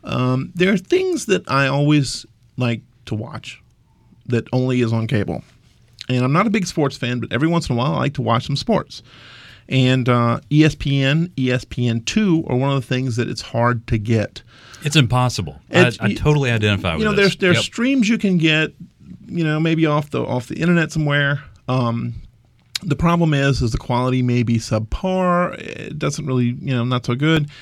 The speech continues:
Speaker 1: Um,
Speaker 2: And the commercials are weird, too.
Speaker 1: Commercials?
Speaker 2: Have you noticed that?
Speaker 1: Eh.
Speaker 2: Or they'll just not have a commercial, just be a break.
Speaker 1: What's nice on the Sling app is I don't have any commercials.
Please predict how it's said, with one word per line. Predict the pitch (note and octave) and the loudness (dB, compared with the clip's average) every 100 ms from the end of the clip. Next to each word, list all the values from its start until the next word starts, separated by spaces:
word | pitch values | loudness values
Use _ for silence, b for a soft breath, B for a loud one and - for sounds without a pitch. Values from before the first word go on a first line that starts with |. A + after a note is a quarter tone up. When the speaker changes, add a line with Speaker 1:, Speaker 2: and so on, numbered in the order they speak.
| B B B B B | B B B B B
Speaker 1:
Um, | C#3+ C#3+ C3+ B2+ B2+ | -2 0 0 -2 0
Speaker 2:
And | C#3+ | 0
the | C3 | 0
commercials | A2+ D#3 D3+ F2 | -2 -2 -2 -6
are | D2+ | -6
weird, | D2 D2+ D2 C#2+ | -8 -8 -10 -6
too. | G2+ | -2
Speaker 1:
Commercials? | D3+ D#3 F3 F#3+ | 2 4 4 2
Speaker 2:
Have | |
you | |
noticed | G2 A2+ A2 | 2 0 -4
that? | C3 C3 - | -8 -10 -6
Speaker 1:
Eh. | A3 A#3+ | 0 2
Speaker 2:
Or | A#2+ | 4
they'll | C3 | 2
just | B2 C#3 | 0 0
not | B2+ | 0
have | G#2 B2+ | 0 -2
a | A2 | -2
commercial, | F#2 F2+ F#2+ | -4 -4 -6
just | F2+ - | -6 -6
be | F2 | -6
a | |
break. | D2+ F2 F2+ D#2 - B B | -6 -4 -4 -4 -10 B B
Speaker 1:
What's | E3+ D3+ | 2 2
nice | E3+ F3+ G3+ | 4 2 2
on | D#3 C#3 | 2 2
the | |
Sling | A#2 F#3 A3+ | 0 0 2
app | B2+ A2+ - | 2 0 0
is | A2+ A2 - _ _ _ _ _ _ - | -2 -2 -8 _ _ _ _ _ _ -6
I | B2 | -2
don't | B2+ A#2 A2+ | -2 -2 -4
have | - G3+ | -6 -6
any | E3+ | -6
commercials. | - - A#2+ | -8 -8 -10